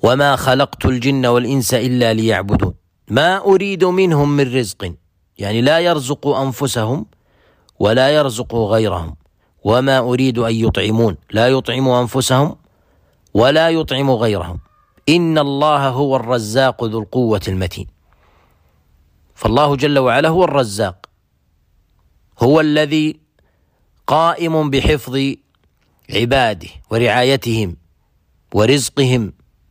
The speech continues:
وَالَّذِي تَكَفَّلَ بِجَمِيعِ شُؤُونِهِمْ. "وَمَا مِنْ دَابَّةٍ فِي الْأَرْضِ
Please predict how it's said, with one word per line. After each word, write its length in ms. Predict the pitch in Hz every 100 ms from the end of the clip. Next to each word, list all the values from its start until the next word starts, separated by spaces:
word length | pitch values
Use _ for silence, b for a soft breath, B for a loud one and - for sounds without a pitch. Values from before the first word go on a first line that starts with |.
| -
وَالَّذِي 1400 | 117 120 120 53 - - _ _ - - 120 127 139 139
تَكَفَّلَ 640 | 135 - 160 - 143 123
بِجَمِيعِ 440 | 127 123 156 160
شُؤُونِهِمْ. 580 | 135 139 123 113 98 95
"وَمَا 220 | 123 151
مِنْ 200 | 156 151
دَابَّةٍ 640 | 139 156 160 143 147 160 147
فِي 120 | 120
الْأَرْضِ 540 | 127 143 147 139 175